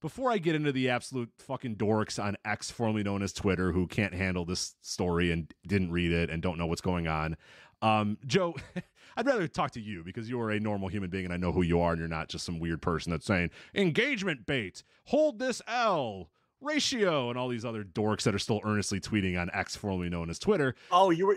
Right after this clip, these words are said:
Speaker 2: were you getting that again?
Speaker 1: Oh, again, yeah. It's like, go away. Go away, all of you. And, and not even, I just put the headline. I just put the headline. They still are at it. So,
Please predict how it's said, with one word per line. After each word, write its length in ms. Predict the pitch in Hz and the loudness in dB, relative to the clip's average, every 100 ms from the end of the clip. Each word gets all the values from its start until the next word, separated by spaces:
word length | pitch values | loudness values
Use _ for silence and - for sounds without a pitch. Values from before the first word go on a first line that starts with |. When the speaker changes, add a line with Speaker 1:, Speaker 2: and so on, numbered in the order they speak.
| 170 | 0
Speaker 2:
were 120 | 147 | -4
you 120 | 156 | -4
getting 240 | 139 135 160 | -6 -6 0
that 180 | 185 208 | 0 0
again? 200 | 226 214 | 0 2
Speaker 1:
Oh, 240 | 165 117 | 2 0
again, 400 | 104 85 80 71 | -8 -12 -16 -16
yeah. 160 | 78 69 | -20 -20
It's 140 | 65 - | -20 -16
like, 100 | 110 | -8
go 220 | 143 85 | -6 -6
away. 380 | 52 - 64 67 - | -6 -8 -6 -8 2
Go 100 | 117 | 2
away, 340 | 104 92 82 | 4 2 0
all 220 | 69 71 | -2 -6
of 80 | 71 | -4
you. 200 | 80 80 | 0 0
And, 160 | 90 143 | 2 2
and 160 | 170 214 | 2 2
not 160 | 285 | 0
even, 140 | 277 226 | 0 -4
I 80 | 208 | -4
just 160 | 285 | -6
put 120 | - - | -8 -8
the 60 | |
headline. 600 | 196 240 262 180 113 87 | -8 -8 -4 -2 -2 -2
I 60 | 110 | -6
just 200 | - - | -6 -10
put 140 | - | -10
the 60 | - | -8
headline. 380 | 90 85 78 76 | -4 -2 -2 0
They 80 | 78 | -2
still 240 | - 76 | -2 -2
are 100 | 71 | -2
at 180 | 69 67 | -2 -4
it. 120 | 69 - | -4 -4
So, 260 | 82 71 | -2 -2